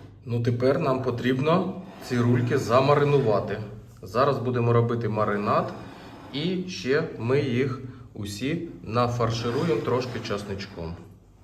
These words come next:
Нарізав трошки часничку і вже почав нашпиговувати нашу рулю. Ось так, шматочок за шматочком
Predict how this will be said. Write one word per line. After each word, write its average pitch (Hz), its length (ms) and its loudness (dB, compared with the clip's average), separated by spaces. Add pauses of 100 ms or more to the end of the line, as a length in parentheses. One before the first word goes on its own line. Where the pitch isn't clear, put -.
(1200)
Нарізав 131 560 4
трошки 131 440 4
часничку 117 960 2 (640)
і 139 140 6
вже 127 300 6
почав 151 720 2
нашпиговувати 139 1300 2 (500)
нашу 123 580 0 (340)
рулю. 104 440 2 (600)
Ось 117 240 0
так, 123 280 2
шматочок 117 580 -2
за 113 160 0
шматочком 170 840 0